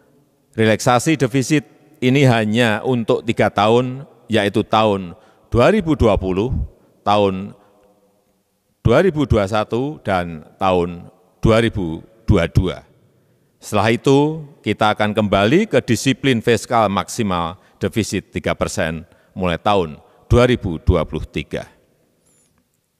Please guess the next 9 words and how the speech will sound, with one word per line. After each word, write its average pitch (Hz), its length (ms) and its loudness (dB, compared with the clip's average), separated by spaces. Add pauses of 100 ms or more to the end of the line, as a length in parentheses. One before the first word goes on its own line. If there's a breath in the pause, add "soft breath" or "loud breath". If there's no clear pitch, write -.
(920 soft breath)
Terakhir, 110 640 0 (1120)
saya 107 160 0
mengharapkan 104 720 2
dukungan 107 400 -2
dari 98 560 0 (500)
D - 80 -2
P 107 140 0
R 101 260 2
R 101 240 2